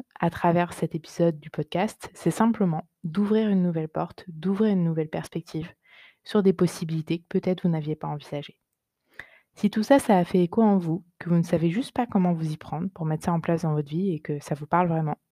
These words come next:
et peut-être que ça vous semble pour le moment trop loin de votre réalité, je peux vous aider à créer cette nouvelle réalité, alors n'hésitez pas à me contacter.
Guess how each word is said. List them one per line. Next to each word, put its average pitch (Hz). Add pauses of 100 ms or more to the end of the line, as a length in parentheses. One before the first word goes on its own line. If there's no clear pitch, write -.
(160)
et 170
peut-être 175
que -
ça 156
vous 147
semble 175
pour -
le 160
moment 160
trop -
loin 185
de 175
votre 160
réalité, 156
je -
peux 175
vous 170
aider 175 (100)
à 165
créer 151
cette -
nouvelle 156
réalité, 147
alors 160
n'hésitez 156
pas 175
à 175
me 165
contacter. 156